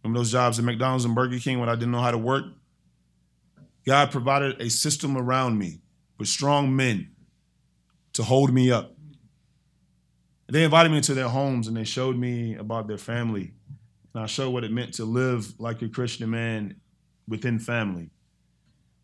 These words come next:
You know, so it was good. And I was working as a janitor at this time. There's nothing wrong with janitors. Show props for all the janitors. But I remember mopping floors and, and, and cleaning toilets.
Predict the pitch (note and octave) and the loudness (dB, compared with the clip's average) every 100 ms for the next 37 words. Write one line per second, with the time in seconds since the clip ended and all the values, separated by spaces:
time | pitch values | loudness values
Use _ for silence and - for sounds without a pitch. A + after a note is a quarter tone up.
0 | _ _ _ G#2+ A2+ A2+ F#2 - C#3+ F3+ | _ _ _ -6 -4 -6 -10 -4 2 4
1 | B2+ A#2+ A2+ F#2+ - _ _ _ - C#3 | 4 2 0 -4 -12 _ _ _ -4 4
2 | D#3+ C#3 D#3+ C3+ C3 A#2 G#2+ B2 B2 A#2 | 4 6 4 4 0 0 0 0 2 0
3 | A#2 A2+ A2+ A2 - A2+ A2 G#2+ A#2 G#2+ | -2 -4 -4 -4 -2 -2 -2 -4 -6 -6
4 | A2+ G#2 G2 G#2+ G#2+ G#2 G2+ F#2+ - A2 | -6 -6 -6 -6 -6 -8 -10 -8 -8 -8
5 | G2+ A2+ G2 G2 A2 G#2+ G2 A2 G#2 - | -4 -4 -4 -4 -6 -4 -6 -6 -8 -10
6 | - - _ _ _ _ _ B2+ C#3+ D3+ | -12 -14 _ _ _ _ _ 4 6 8
7 | D#3+ C#3 C#3 C#3+ C3+ B2 C3 C3 B2 A#2 | 6 4 4 4 2 -6 -4 -2 -2 -4
8 | A2 A2 G#2+ G2 G#2+ G#2+ C3+ C3+ A#2 C3 | -6 -6 -6 -6 -10 -6 -2 0 0 -2
9 | A#2+ G2+ - - - | -4 -4 -8 -10 -12